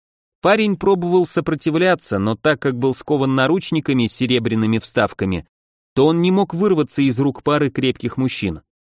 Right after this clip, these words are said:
К тому же за тем, как мальчишку несли, наблюдал тот оборотень, который был здесь за главного. Так что даже если бы Теду удалось вырваться, его бы мгновенно скрутил более опытный перевёртыш.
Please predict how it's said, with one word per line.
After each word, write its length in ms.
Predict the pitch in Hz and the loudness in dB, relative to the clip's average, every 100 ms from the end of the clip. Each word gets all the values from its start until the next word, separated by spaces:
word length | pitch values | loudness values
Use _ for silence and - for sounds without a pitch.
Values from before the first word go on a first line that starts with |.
| _ _ _ | _ _ _
К 80 | - | -6
тому 260 | 135 156 226 | -2 0 2
же 140 | 185 | 2
за 160 | 160 160 | 2 0
тем, 240 | - 180 | 0 0
как 180 | 156 143 | 0 -2
мальчишку 500 | 143 139 - 156 - | 0 0 -2 -4 -2
несли, 440 | 135 131 151 160 - _ | 0 0 0 -2 -2 _
наблюдал 520 | 107 104 123 139 156 156 | -4 0 0 2 0 2
тот 200 | 156 - | 0 2
оборотень, 580 | 190 151 113 - 98 | 2 2 0 -2 -4
который 360 | 85 113 139 127 | -2 0 2 2
был 220 | 117 120 | 2 0
здесь 260 | 98 110 101 | 2 0 2
за 160 | 107 | 0
главного. 560 | 117 135 98 85 80 - _ _ _ _ _ | 0 0 0 -4 -12 -16 _ _ _ _ _
Так 200 | - 220 | 0 0
что 180 | - 208 | 0 0
даже 260 | 190 202 185 | 2 0 2
если 300 | 190 185 175 | 0 0 2
бы 120 | 160 | 0
Теду 320 | 160 180 160 | 2 0 2
удалось 460 | 156 151 151 151 - | 2 2 2 0 0
вырваться, 560 | 160 165 143 - 92 - _ - | 0 0 -2 -4 -8 -10 _ -4
его 260 | 101 139 | 0 0
бы 140 | 156 170 | 2 0
мгновенно 520 | 156 156 160 185 180 | 2 0 0 2 0
скрутил 520 | - 160 156 - 175 | -2 -2 -2 2 0
более 320 | 135 156 160 | 2 2 4
опытный 440 | 156 151 156 - 139 | 2 0 -2 0 0
перевёртыш. 760 | 139 120 110 107 - - - | 2 2 2 0 -2 -10 -10